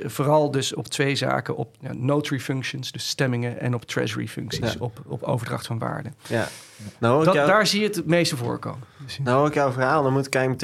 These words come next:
Speaker 2: meteen aan een V V E denken. Als in, je hebt een groep
Speaker 1: Ja.
Speaker 2: mensen in een, in een pand wonen, allemaal eigenaar. Er zit geld in zo'n pot, die moet beheerd worden.
Speaker 1: Ja, ik vind de V V E een hele leuke use case.
Speaker 2: Ja, want nu
Speaker 1: Ja.
Speaker 2: zit daar een persoontje tussen,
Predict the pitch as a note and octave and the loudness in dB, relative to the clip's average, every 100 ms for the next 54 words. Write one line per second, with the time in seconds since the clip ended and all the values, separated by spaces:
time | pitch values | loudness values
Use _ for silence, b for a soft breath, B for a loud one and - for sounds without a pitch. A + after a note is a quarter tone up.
0 | C3 B2+ A#2+ A2+ B2 A#2 - B2 A2 G2 | 2 4 2 2 2 2 2 2 2 0
1 | G2+ A#2+ G#2+ G#2 A2+ A2 G#2 A2+ A#2 G#2 | 0 0 0 2 2 2 2 0 0 0
2 | A#2 A2 A2+ B2 C#3 A#2 A#2 A2 A2+ G#2+ | 0 2 2 2 0 2 2 2 0 2
3 | A#2 B2 A#2+ C3+ C#3 D3 G#2+ A#2+ A2+ A2+ | 2 2 2 2 4 2 2 2 2 2
4 | A#2+ B2 A#2 A#2 A#2 A2 G#2+ C3 C3 C3 | 0 0 2 2 2 0 0 0 2 2
5 | B2 A#2 A#2 B2 B2 A#2+ A#2 A#2 A2 A#2+ | 2 0 2 0 2 0 0 2 0 0
6 | - A2 A2 C#3 B B B _ - - | 0 0 0 -2 B B B _ -4 -4
7 | - - - - - - _ _ - E3+ | -4 2 2 2 -2 -10 _ _ 2 2
8 | E3+ G3+ G3 D3 F#3 E3 F3 F3+ F3 D#3+ | 4 2 2 2 4 4 4 4 4 4
9 | D#3 D#3 D#3 D3+ F3+ - - F3 D#3+ D3 | 4 4 4 2 2 0 2 4 6 6
10 | F3 G#3 D#3+ - B2 B2+ B2+ - C3+ C3 | 6 6 4 6 6 6 4 4 4 4
11 | - E3+ E3 A#2+ D3+ | 2 2 4 4 2